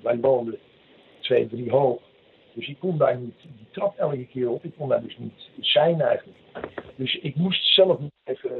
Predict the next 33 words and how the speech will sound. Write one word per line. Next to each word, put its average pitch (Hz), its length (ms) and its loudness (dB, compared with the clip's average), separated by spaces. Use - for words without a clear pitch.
mijn 135 180 -2
eigen - 220 -4
plek, 180 200 2
eh, 143 600 -10
vinden. 143 480 -4
En 151 120 2
mijn 156 120 2
eigen 131 260 -2
onderhoud 170 420 2
doen. 139 220 -6
Dus - 120 -14
zelf - 260 -8
koken 135 460 -2
en, 127 80 -10
eh, 135 100 -2
alles 127 240 -6
regelen. 156 360 -2
En 170 60 -4
gewoon 175 200 2
weer 113 120 0
alleen 170 300 4
lo-, 175 320 8
leven, 139 380 -2
helemaal 120 420 -6
onverwachts. 120 600 -6
En 147 100 -2
dat 156 80 -2
heb 180 100 0
ik - 80 -4
gedaan. 170 460 0
Dus 143 220 -12
was 135 200 -8
dat, 113 140 -8